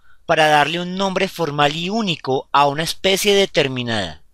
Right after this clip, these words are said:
Como su nombre indica, el nombre formal es binomial. Bi significa dos, nomos significa designación o nombre.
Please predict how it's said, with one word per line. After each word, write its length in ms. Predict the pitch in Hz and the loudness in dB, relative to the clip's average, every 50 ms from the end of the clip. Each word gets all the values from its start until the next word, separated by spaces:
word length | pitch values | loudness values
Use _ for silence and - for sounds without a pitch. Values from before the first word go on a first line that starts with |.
| _ _ _ _ - - - - _ | _ _ _ _ -20 -20 -20 -10 _
Como 240 | - 196 185 185 190 | -2 0 2 2 2
su 140 | - 202 196 | 0 0 0
nombre 300 | 190 202 208 202 220 262 | 2 0 2 2 0 0
indica, 600 | 262 254 247 247 233 - - - 135 131 - _ | 0 0 0 0 0 0 0 -2 -2 -2 -4 _
el 180 | - 165 156 160 | -4 -4 -4 -2
nombre 300 | 170 170 170 165 185 196 | -2 -4 -2 -2 -2 -4
formal 560 | - - 214 202 185 165 151 139 131 127 127 - | -2 0 2 2 2 2 2 2 0 0 0 -2
es 220 | 139 156 147 143 | -2 -4 -2 -2
binomial. 640 | 147 180 180 180 175 170 170 175 180 170 135 98 - - - - - - - _ _ _ _ _ _ - | -4 -2 -2 0 -2 -2 0 0 2 2 2 0 -4 -10 -16 -20 -20 -20 -20 _ _ _ _ _ _ -10
Bi 460 | 135 131 160 208 247 262 277 262 _ - | -4 2 4 4 4 2 0 -6 _ -16
significa 680 | - - 190 175 165 143 - - 143 - - 160 160 | -12 -12 -10 -8 -8 -8 -8 -8 -6 -2 0 0 2
dos, 420 | 165 165 143 127 131 147 - - - _ _ _ _ _ _ _ - | 2 2 0 0 -2 -6 -8 -12 -12 _ _ _ _ _ _ _ -10
nomos 640 | - 160 185 208 214 196 196 208 220 220 - - - - | -2 2 4 4 4 4 0 -2 -2 -4 -4 -8 -10 -12
significa 600 | - - - 180 160 151 135 - 147 - - 170 | -10 -8 -6 -6 -6 -6 -6 -8 -6 -2 0 0
designación 800 | 151 147 165 156 - 175 160 160 147 139 127 - 170 202 220 - - - | 0 0 -2 -4 -4 -6 -4 -4 -4 -2 -2 -2 -2 -2 -4 -6 -6 -4
o 140 | - 147 131 | -4 -2 -2
nombre. 480 | 127 120 113 104 95 90 - - - | 0 0 -2 -2 -2 -6 -10 -14 -18